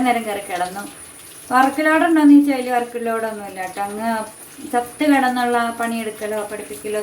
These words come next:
സൗണ്ട് എടുക്കലോ അതിൻ്റെ ഒന്നും ആവശ്യമില്ല. പിന്നെ ഒരുപാടൊന്നും സൗണ്ട് എടുക്കേണ്ടതൊന്നും വരത്തില്ല. സ്റ്റുഡൻസൊക്കെ നല്ല പിള്ളേരാണ്. അപ്പോൾ അവർ ശ്രദ്ധിച്ച്, മറ്റേ വലിയ പിള്ളേരാണ്, മെച്വേർഡായ പിള്ളേരല്ലേ. അപ്പോൾ അതുകൊണ്ട് അങ്ങനെയുള്ള പ്രോബ്ലംസോ അങ്ങനെയൊന്നും ഇല്ല. പിന്നെ ഞങ്ങൾ ടീച്ചേഴ്സ് എന്നൊക്കെ പറഞ്ഞാൽ എല്ലാവരും തന്നെ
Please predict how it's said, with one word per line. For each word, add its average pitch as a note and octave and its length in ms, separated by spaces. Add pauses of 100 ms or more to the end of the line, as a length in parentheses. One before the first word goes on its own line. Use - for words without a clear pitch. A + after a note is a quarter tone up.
സൗണ്ട് G3+ 280
എടുക്കലോ G#3 340
അതിൻ്റെ G#3+ 280
ഒന്നും G#3 140
ആവശ്യമില്ല. F#3+ 380 (480)
പിന്നെ C#4+ 240
ഒരുപാടൊന്നും C#4+ 580
സൗണ്ട് C4+ 280
എടുക്കേണ്ടതൊന്നും B3 540
വരത്തില്ല. G#3 400
സ്റ്റുഡൻസൊക്കെ G#3+ 600
നല്ല F#3 140 (100)
പിള്ളേരാണ്. F3 440 (520)
അപ്പോൾ G3+ 220
അവർ G#3 100 (140)
ശ്രദ്ധിച്ച്, G#3 380
മറ്റേ A#3 300
വലിയ B3 300
പിള്ളേരാണ്, F#3+ 360
മെച്വേർഡായ A#3 460 (120)
പിള്ളേരല്ലേ. F3 560 (600)
അപ്പോൾ A3+ 200
അതുകൊണ്ട് C4+ 320 (120)
അങ്ങനെയുള്ള C4+ 400 (120)
പ്രോബ്ലംസോ A3+ 640
അങ്ങനെയൊന്നും G3+ 580
ഇല്ല. G3 100 (140)
പിന്നെ G3 200 (100)
ഞങ്ങൾ A3+ 220 (140)
ടീച്ചേഴ്സ് A3+ 400
എന്നൊക്കെ C4 240 (100)
പറഞ്ഞാൽ A3+ 300 (120)
എല്ലാവരും G#3+ 440
തന്നെ G#3 200